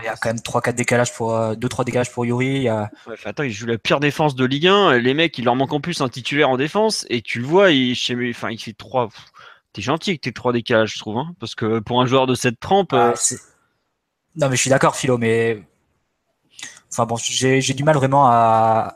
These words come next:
Speaker 1: à stigmatiser les joueurs, comme je t'ai dit, qui, qui revenaient d'un, d'un long voyage en Amérique du Sud, qui ont joué leur qualification là-bas, qui ont joué les deux matchs d'ailleurs, dans le cas de Neymar.
Speaker 2: Oui, oui.
Speaker 1: Vu que Tite a pas, pas fait tourner sur le deuxième.
Speaker 2: Ouais, il a, il est sorti cinq minutes avant la fin. You. <laughs>
Speaker 1: Ouais, donc bon, f-,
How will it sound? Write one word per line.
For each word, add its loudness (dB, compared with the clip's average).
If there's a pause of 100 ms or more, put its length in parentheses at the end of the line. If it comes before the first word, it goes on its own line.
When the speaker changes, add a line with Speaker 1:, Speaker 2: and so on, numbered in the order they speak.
Speaker 1:
à -6
stigmatiser -10
les -8
joueurs, -4
comme -12
je -10
t'ai -8
dit, -12
qui, -14
qui -10
revenaient -8
d'un, -4 (360)
d'un -2
long -2
voyage 2
en -2
Amérique -2
du -16
Sud, -8
qui -12
ont -6
joué -2
leur -2
qualification -6
là-bas, 0
qui -10
ont -8
joué -2
les 0
deux -4
matchs -2
d'ailleurs, -6 (1120)
dans -6
le -6
cas -6
de -8
Neymar. -10 (640)
Speaker 2:
Oui, -6
oui. -8
Speaker 1:
Vu -20
que -10
Tite -14
a -16
pas, -6
pas -12
fait -16
tourner -12
sur -18
le -20
deuxième. -10
Speaker 2:
Ouais, -8
il -6
a, 0
il -6
est -2
sorti -6
cinq -4
minutes -2
avant 0
la 0
fin. -8
You. -4 (100)
<laughs> -12 (720)
Speaker 1:
Ouais, -10 (360)
donc -12
bon, -4
f-, -10